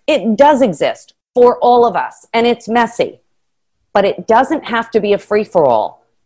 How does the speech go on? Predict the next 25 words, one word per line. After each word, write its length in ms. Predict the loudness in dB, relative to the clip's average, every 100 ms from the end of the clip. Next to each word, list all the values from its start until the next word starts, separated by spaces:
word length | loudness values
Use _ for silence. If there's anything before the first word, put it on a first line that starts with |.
| _
Th-, 140 | -4 0
that's 240 | 0 0
why 220 | 2 4 4
I 40 |
wrote 220 | 4 2
the 60 | 2
book. 220 | -2 -2
It's 160 | -4 -6
to, 100 | -10
to 300 | -6 -6 -6 -2
demystify 760 | 2 2 0 -4 -4 2 2
this 220 | 2 -4
process. 640 | -2 0 0 -4 -14 -18 _ _ 0
There's 200 | 2 2
a 80 |
better 440 | 0 2 2 4 4
way 340 | 4 2 2
to, 220 | -4 -10
to, 480 | -10 -6 0 0 -2 -6
to 100 | -6
do 240 | 0 2 2
it, 240 | 2 -4
to 80 | -8
keep 320 | -4 -6 -2
your, 320 | 0 2 0